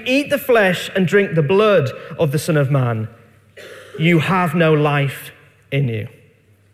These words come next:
Whoever eats my flesh and drinks my blood has eternal life, and I will raise him up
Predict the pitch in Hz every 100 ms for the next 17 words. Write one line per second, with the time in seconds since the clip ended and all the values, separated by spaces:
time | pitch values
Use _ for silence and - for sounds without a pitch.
0 | _ _ _ _ _ _ _ 190 190 208
1 | 196 196 233 240 - - 202 202 190 190
2 | 180 180 - - 180 151 131 170 233 226
3 | 226 202 185 175 160 156 139 - - -
4 | - _ - 226 240 214 190 - - -
5 | - 202 190 - 202 202 185 170 156 120
6 | - - - - - - _ _ - 208
7 | 196 233 247 277 262 254 202 240 285 294
8 | 233 269 254 214 -